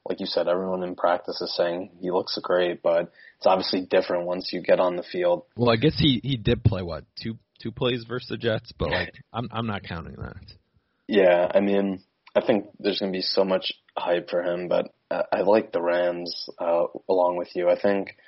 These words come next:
Speaker 1: they were super pissed how they came out versus the forty-niners a couple weeks ago on Sunday night. Last week, they talked about it a lot on Monday night. Like, I don't think they're gonna overlook this game. They know all the hype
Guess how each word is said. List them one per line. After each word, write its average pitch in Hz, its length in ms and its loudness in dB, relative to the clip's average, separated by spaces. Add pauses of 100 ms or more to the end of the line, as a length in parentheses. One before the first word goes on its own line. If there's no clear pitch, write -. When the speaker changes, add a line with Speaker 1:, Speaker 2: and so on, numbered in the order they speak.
(200)
Speaker 1:
they 104 100 6
were 110 100 8
super 95 640 2 (160)
pissed - 260 2
how 92 120 2
they 95 120 0
came 92 280 -4
out 87 200 0
versus 95 180 0
the 101 60 0
forty-niners 90 580 -2
a 92 40 -8
couple 90 260 -2
weeks 90 240 -4
ago 87 380 0 (360)
on 95 160 -4
Sunday 92 320 0
night. 90 260 2
Last 92 340 2
week, 90 220 -6
they 90 80 -4
talked 90 300 0
about 90 160 2
it 87 60 0
a - 20 -2
lot 87 220 2
on 87 100 -2
Monday 90 260 -2
night. 90 220 2
Like, 87 260 0 (320)
I 98 40 -2
don't 101 160 2
think 90 180 0
they're 90 100 0
gonna 90 240 -2
overlook 90 440 2
this 90 180 -4
game. 87 280 -4
They 87 100 -2
know 87 180 0
all 87 140 2
the 90 80 0
hype 87 280 0